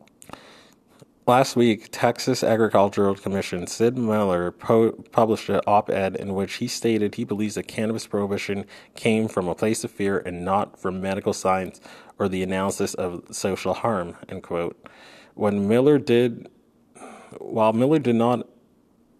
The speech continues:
expressly endorse or reject decriminalization or legalization efforts,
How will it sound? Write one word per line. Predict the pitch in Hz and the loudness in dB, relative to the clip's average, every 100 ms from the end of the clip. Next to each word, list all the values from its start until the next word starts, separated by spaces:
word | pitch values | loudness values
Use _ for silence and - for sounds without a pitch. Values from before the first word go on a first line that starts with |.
| _ - | _ -8
expressly | 113 - - 113 110 - 120 113 110 | -8 -8 -2 2 2 2 2 2 2
endorse | 107 107 107 - | -2 2 0 2
or | 101 | -2
reject | 98 92 107 - _ - | -2 0 0 0 _ -4
decriminalization | 110 107 110 104 104 98 95 92 90 | -2 -2 -2 -2 -2 -2 -4 -6 -6
or | |
legalization | 87 92 90 85 113 170 98 | -6 -6 -6 -4 -2 -2 -4
efforts, | 92 - 90 | -6 -6 -10